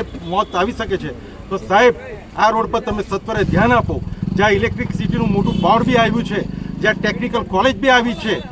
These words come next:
અને આ રોડ પર તમે પ્રોપર ધ્યાન નહીં આપશો અને આવા એક્સિડન્ટની આપણે વારે ઘડીએ રાહ જોશું તો પછી એ અમારા માટે બહુ યોગ્ય નથી. શું અમારે મોતની રાહ જોવાની?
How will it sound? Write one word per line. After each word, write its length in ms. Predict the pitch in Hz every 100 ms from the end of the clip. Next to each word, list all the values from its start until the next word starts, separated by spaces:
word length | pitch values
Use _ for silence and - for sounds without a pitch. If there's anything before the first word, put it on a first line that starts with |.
| - - 185
અને 140 | 226
આ 160 | 208 226
રોડ 180 | 226
પર 80 | 240
તમે 240 | - 233 226
પ્રોપર 360 | - 220 240
ધ્યાન 280 | 185 208 220
નહીં 140 | 247 269
આપશો 240 | - 220 208 - -
અને 100 | 190
આવા 240 | 226 214 226
એક્સિડન્ટની 420 | 185 240 226 233 226
આપણે 200 | - 226
વારે 140 | 175 226
ઘડીએ 280 | 226 233 208
રાહ 100 | 214
જોશું 420 | 190 214 269 220 - - - -
તો 60 | 220
પછી 360 | 220 208 226 226
એ 20 | 214 190 139
અમારા 260 | 165 220 233
માટે 160 | 220 233
બહુ 180 | 196
યોગ્ય 300 | 185 175 175
નથી. 280 | 214 208 139 127 - -
શું 120 | 233
અમારે 180 | 220 220
મોતની 400 | 185 220 240 202
રાહ 120 | 240
જોવાની? 340 | 247 233 220